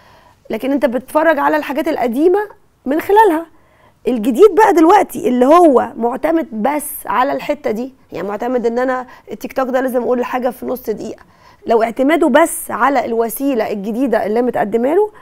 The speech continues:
ما ت-، ما تب-، ما تبقاش. الباقي يبقى الحاجة اللي فيها صدق، فيها حاجة أنا عايزة أقدمها لك بجد، مش عايزة أوريك، آه، الدرون الجديد وطريقة التصوير بتاعت الهليكوبتر. أنا عايزة أوريك ده، ماشي، حلو، هشوفه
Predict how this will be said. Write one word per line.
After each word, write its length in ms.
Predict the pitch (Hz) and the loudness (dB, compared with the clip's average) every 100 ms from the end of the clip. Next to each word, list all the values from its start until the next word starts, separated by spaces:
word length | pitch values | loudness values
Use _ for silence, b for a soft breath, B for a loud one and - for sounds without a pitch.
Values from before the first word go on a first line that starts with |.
| B - | B -12
ما 160 | 214 | -10
ت-، 440 | 196 - 202 190 - - | -8 -8 -8 -10 -10 -10
ما 80 | |
تب-، 200 | 196 208 - | -10 -12 -10
ما 80 | 233 | -8
تبقاش. 640 | 226 - 277 220 190 - _ B 220 B B B _ - | -6 -6 -2 -4 -4 -18 _ B -20 B B B _ -8
الباقي 760 | 233 240 220 208 311 - 349 320 | -6 -6 -4 -2 -2 0 -4 -2
يبقى 420 | 269 294 - 381 - | -2 -2 -4 -6 -6
الحاجة 460 | - - 302 370 320 | -6 0 0 0 -2
اللي 140 | 226 | -6
فيها 420 | 208 262 254 240 - _ | -6 -6 -4 -6 -12 _
صدق، 460 | - 254 240 - _ b | -6 -6 -6 -14 _ b
فيها 220 | - 233 | -10 -6
حاجة 300 | 226 - 262 | -6 -8 -6
أنا 100 | 247 | -6
عايزة 180 | 240 233 | -4 -6
أقدمها 320 | 220 214 226 | -6 -4 -2
لك 100 | 240 | -4
بجد، 520 | 208 202 214 208 180 - b b b b | -4 -4 -2 -2 -4 -18 b b b b
مش 560 | - 247 311 - - - _ _ - | -6 -2 -2 -4 -12 -18 _ _ -2
عايزة 280 | 240 254 | -2 0
أوريك، 560 | 240 233 226 302 - - - | 0 0 0 0 -2 -8 -8
آه، 400 | 220 214 208 196 214 214 208 208 202 | -4 0 0 -2 -4 -4 -4 -4 -4
الدرون 380 | 196 277 285 | -2 -2 -2
الجديد 420 | 269 214 226 285 233 | -4 -4 -2 -2 -2
وطريقة 420 | 233 226 285 247 | -4 -4 -4 -6
التصوير 380 | - 226 - 262 | -10 -10 -8 -6
بتاعت 220 | 240 208 | -6 -4
الهليكوبتر. 560 | 208 196 190 - - _ b b 240 233 247 | -4 -4 -6 -12 -20 _ b b -20 -2 0
أنا 140 | 294 | 2
عايزة 200 | 311 320 | 2 4
أوريك 260 | 320 339 339 | 6 4 2
ده، 160 | 440 392 | -2 -2
ماشي، 200 | 453 453 | -2 -2
حلو، 160 | 339 330 | -4 -4
هشوفه 500 | 262 247 339 - | -4 -2 -2 -2